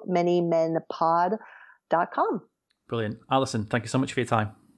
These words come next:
Speaker 1: Thank you. This was a blast.
Speaker 2: A big thank you to Alison for taking out time to talk to me. This part of the show is brought to you by Wave Intel.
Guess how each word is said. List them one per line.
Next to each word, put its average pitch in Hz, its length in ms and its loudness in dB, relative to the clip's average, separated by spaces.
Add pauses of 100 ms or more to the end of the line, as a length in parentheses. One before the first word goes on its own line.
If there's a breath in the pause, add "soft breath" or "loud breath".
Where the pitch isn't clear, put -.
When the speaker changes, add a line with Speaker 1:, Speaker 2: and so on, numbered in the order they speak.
Speaker 1:
Thank 277 280 2
you. 220 120 4
This 202 140 4
was 196 100 4
a 202 60 2
blast. - 440 0 (1200 soft breath)
Speaker 2:
A 117 60 -16
big 160 320 2
thank 147 220 -4
you 131 60 -6
to 131 100 -10
Alison 123 400 -6
for - 80 -20
taking 131 320 -6
out 120 140 -8
time 123 200 -8
to - 80 -20
talk 139 200 -4
to 160 60 -8
me. 214 200 -2 (540 loud breath)
This 247 160 0
part 135 220 -2
of 120 60 -8
the - 60 -10
show 160 360 -2 (220)
is 180 160 -2
brought 117 240 -6
to - 60 -14
you 123 40 -8
by 120 160 -4
Wave 120 220 -4
Intel. 107 340 -10